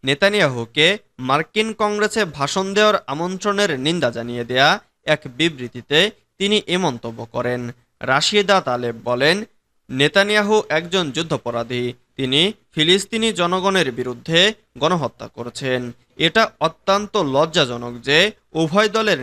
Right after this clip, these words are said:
নেতারা তাকে কংগ্রেসে ভাষণ দেওয়ার জন্য আমন্ত্রণ জানিয়েছেন। তিনি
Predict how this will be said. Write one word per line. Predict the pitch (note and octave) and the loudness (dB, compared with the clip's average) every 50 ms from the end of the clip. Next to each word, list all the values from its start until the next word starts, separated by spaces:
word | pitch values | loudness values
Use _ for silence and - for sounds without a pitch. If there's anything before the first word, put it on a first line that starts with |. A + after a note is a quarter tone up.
| B2 | -4
নেতারা | B2 B2 A2+ - A#2+ B2+ C3+ D#3 F#3 - _ _ _ _ - | -8 -8 -6 -4 -2 2 2 2 2 0 _ _ _ _ -2
তাকে | D#3 D#3+ - - G#3 A3 A3+ A3+ A3 _ _ _ _ - | 0 0 0 2 2 2 2 2 -2 _ _ _ _ 0
কংগ্রেসে | D#3 D#3 F3+ G3 G3+ G3+ A3 G#3+ G#3+ A#3 A3+ A3+ A3 A3 - _ _ - | 2 2 2 2 2 0 0 0 2 2 4 2 2 0 -4 _ _ -8
ভাষণ | D3 D3+ D#3+ - - A3 A3 G#3+ | -4 -4 -2 0 0 -2 0 2
দেওয়ার | F#3+ D3+ B2 A#2+ A#2+ A#2 | 2 2 2 2 -2 -4
জন্য | A#2 A#2+ B2 B2 C3 D3 E3+ G3 G#3 - _ _ _ - C#3+ | -6 -6 -6 -4 0 2 2 2 0 -2 _ _ _ -2 -2
আমন্ত্রণ | D#3+ F3+ F#3+ F#3 D#3+ - B2 A#2 A#2 | 0 0 0 -2 -4 -6 -6 -6 -6
জানিয়েছেন। | A2+ A2+ A#2 A#2+ A#2+ A#2+ A#2+ A#2 - - C#3+ B2+ B2 B2 A#2+ B2 - _ _ _ _ - | -6 -8 -6 -6 -6 -8 -8 -6 -4 0 0 0 0 0 -4 -8 -12 _ _ _ _ -2
তিনি | D#3 D#3 D3 | 0 0 0